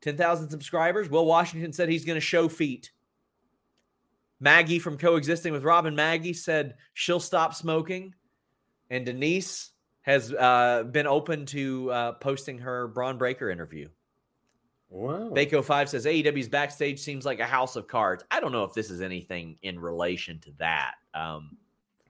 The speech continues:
Speaker 1: I don't know what it is. I'll, I'll work to find out, though. I'll,
Speaker 2: Mm-hmm.
Speaker 1: I'll work to find out. W W E Mark says, "Do you think they hotshot U E versus the Elite? If it's true, so they can say they did it, do it next Wednesday or A S A P."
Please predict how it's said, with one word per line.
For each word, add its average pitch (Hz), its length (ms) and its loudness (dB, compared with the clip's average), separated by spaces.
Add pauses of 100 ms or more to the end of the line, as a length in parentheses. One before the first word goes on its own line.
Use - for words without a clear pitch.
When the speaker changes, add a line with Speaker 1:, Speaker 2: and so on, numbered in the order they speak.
(460)
Speaker 1:
I 135 120 10
don't 151 180 6
know 131 140 10
what 117 180 8
it 87 60 0
is. 85 160 2
I'll, 151 220 8
I'll 175 160 8
work 156 260 6
to 113 60 -2
find 95 340 0
out, 117 320 0
though. - 80 -16 (480)
I'll, 110 120 0
Speaker 2:
Mm-hmm. 92 100 0
Speaker 1:
I'll 139 180 4
work 110 220 -2
to 92 60 -14
find 78 280 -6
out. 58 160 -14 (1900)
W 156 200 4
W 165 120 6
E - 20 0
Mark 156 260 6
says, 160 140 0
"Do 135 100 0
you 156 60 2
think 180 260 -4
they 156 480 6
hotshot 156 600 2
U 151 160 2
E 151 80 4
versus 139 320 -2
the 131 140 0
Elite? 147 300 0
If 156 120 -2
it's 131 120 -6
true, 160 280 0
so 160 160 -4
they 131 120 2
can 123 160 -6
say 151 300 2
they 156 220 4
did 113 260 0
it, 104 340 -2
do 147 140 -2
it 160 100 0
next 135 280 -4
Wednesday 123 400 2
or 107 180 4
A 110 200 4
S 104 180 -2
A 98 120 -2
P." 92 320 -10